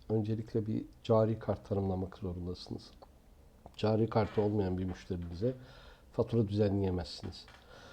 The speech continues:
Bu bütün uygulamalarda standart bir özelliktir. Ve carinizi burada oluşturma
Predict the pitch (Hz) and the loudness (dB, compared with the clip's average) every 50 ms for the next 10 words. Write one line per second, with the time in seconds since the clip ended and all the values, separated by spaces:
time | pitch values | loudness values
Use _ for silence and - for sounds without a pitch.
0 | - - - - - 139 135 - - - - - - 147 139 123 117 117 113 110 | -20 -20 -14 -4 0 2 2 2 0 -6 -8 -4 2 6 6 6 8 8 8 8
1 | 104 104 101 101 98 98 117 135 - - - - 110 104 101 104 98 - - - | 8 8 6 6 4 2 0 -2 -2 0 2 4 4 4 4 2 0 0 -2 -2
2 | 98 92 87 82 98 90 87 87 90 - - - - - - - - - - - | -2 -2 0 -2 -2 -2 -4 -4 -8 -14 -18 -20 -20 -20 -20 -20 -20 -20 -20 -20
3 | - - - - - - - - - - - - - - - - - - - - | -20 -20 -20 -20 -20 -20 -20 -20 -20 -20 -20 -20 -20 -20 -20 -20 -20 -20 -20 -20
4 | - - - 107 117 123 123 120 - - - - - - - - - - - - | -20 -8 0 4 8 8 8 8 6 4 -2 -12 -14 -14 -14 -14 -16 -18 -20 -20
5 | - - - 117 110 113 113 113 113 117 117 123 120 110 113 131 147 151 131 - | 0 4 6 8 8 8 8 8 6 6 6 6 4 4 6 6 6 6 6 4
6 | - - - - - - - - - - 113 107 113 107 110 110 110 107 107 104 | 0 -8 -14 -16 -18 -20 -20 -20 -10 -2 0 2 4 6 6 6 6 4 2 -2
7 | - - - 117 110 120 123 123 110 - - | -6 -6 -2 2 4 6 6 6 6 2 -2